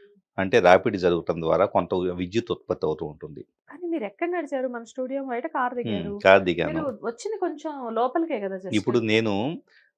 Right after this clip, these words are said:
Speaker 1: మా కమ్యూనిటీలో నుంచి నేను బయటకు వచ్చేంత వరకు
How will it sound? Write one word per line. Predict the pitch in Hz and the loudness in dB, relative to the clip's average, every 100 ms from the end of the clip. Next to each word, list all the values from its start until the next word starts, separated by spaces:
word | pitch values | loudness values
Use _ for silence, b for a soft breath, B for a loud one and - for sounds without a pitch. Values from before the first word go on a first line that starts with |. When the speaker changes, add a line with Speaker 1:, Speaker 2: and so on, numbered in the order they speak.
| - - - 101 98 | -20 -14 -4 2 10
Speaker 1:
మా | 120 151 - - | 12 12 10 4
కమ్యూనిటీలో | - 107 113 127 123 110 101 | 6 6 4 2 2 4 4
నుంచి | 98 131 | 2 0
నేను | 104 | 2
బయటకు | 87 95 - | 4 4 4
వచ్చేంత | 95 - 90 87 | 0 4 4 4
వరకు | 87 82 - 123 | 2 2 2 2